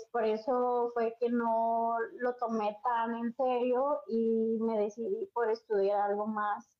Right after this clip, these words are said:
algo relacionado, porque la verdad, yo no me arrepiento de haber estudiado mi licenciatura porque aprendí muchísimo, sobre todo porque para mí el diseño y, este, el arte van, van en el mismo,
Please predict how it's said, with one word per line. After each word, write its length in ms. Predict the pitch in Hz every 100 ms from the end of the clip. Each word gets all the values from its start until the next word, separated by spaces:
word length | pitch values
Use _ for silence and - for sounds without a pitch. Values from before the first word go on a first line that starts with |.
| _ _ -
algo 200 | 262 320
relacionado, 720 | 403 370 302 262 226 226 226
porque 540 | 233 226 220 214 214
la 120 | 208 220
verdad, 460 | 220 220 226 233 - _ _ _ _ _ _
yo 140 | 240 254
no 80 |
me 100 | 262
arrepiento 420 | 269 240 214 214 247
de 60 |
haber 160 | 233 202
estudiado 460 | 214 - 208 214
mi 60 | 233 - -
licenciatura 760 | 240 254 269 277 277 277 269 784
porque 220 | 233 233
aprendí 340 | 220 220 220 208
muchísimo, 720 | 226 226 277 269 262 240 233 _ _ -
sobre 160 | 277 262
todo 220 | 269 269
porque 240 | 294 302
para 240 | - - 240
mí 200 | 233 233
el 120 | 233
diseño 720 | 262 277 254 254 262 277 277 -
y, 500 | 226 220 214 214 208
este, 380 | 196 202 - 202
el 120 | 185
arte 340 | 226 220 226 269 285
van, 360 | 233 214 208 214 _ _ _
van 240 | 233 247 247
en 100 | 262
el 160 | 240
mismo, 840 | 226 220 233 247 247 233 202 190